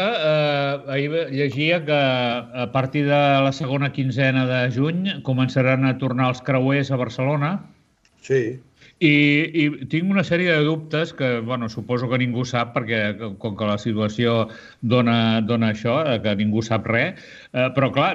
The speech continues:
Speaker 1: deien que farien un, un P C R abans d'entrar al creuer. Però jo em pregunto,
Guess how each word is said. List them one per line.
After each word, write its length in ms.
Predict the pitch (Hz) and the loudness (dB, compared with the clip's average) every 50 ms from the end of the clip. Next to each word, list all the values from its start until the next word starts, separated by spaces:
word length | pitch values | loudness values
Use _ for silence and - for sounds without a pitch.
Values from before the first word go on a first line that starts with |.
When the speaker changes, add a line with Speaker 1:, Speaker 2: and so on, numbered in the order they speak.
| 127 | 0
Speaker 1:
deien 320 | 117 147 151 156 156 160 160 | 0 0 2 2 0 -2 -2
que 200 | - 170 160 147 143 139 | -2 -2 -2 -2 -4 -6
farien 500 | - - 143 135 135 139 143 151 156 156 | -6 -6 -4 -2 0 -2 -2 -2 -2 -4
un, 380 | 147 143 139 135 131 127 131 139 | -4 -4 -4 -4 -4 -6 -6 -6
un 160 | 156 143 127 | -6 -6 -4
P 160 | - 143 135 | -2 -2 -2
C 160 | - - 135 131 135 135 135 | 0 0 2 4 4 4 2
R 240 | 131 127 151 175 180 175 - - - _ _ _ _ _ _ - | 2 0 -2 -4 -4 -8 -14 -20 -20 _ _ _ _ _ _ -6
abans 380 | - 147 131 131 131 131 - 131 | -2 0 2 2 2 2 0 -2
d'entrar 380 | 127 120 107 127 123 120 123 117 | -2 -2 -2 -2 0 0 0 -2
al 80 | - | -2
creuer. 380 | 123 117 113 120 160 185 180 165 - - - - - _ _ _ | -4 -2 -2 0 -2 -2 -4 -6 -10 -16 -20 -20 -20 _ _ _
Però 160 | - 127 127 | -2 0 2
jo 80 | 131 139 | 2 2
em 80 | 151 151 | 0 2
pregunto, 560 | 190 185 175 170 170 156 135 - 135 123 | 2 2 2 2 0 0 0 -2 -4 -4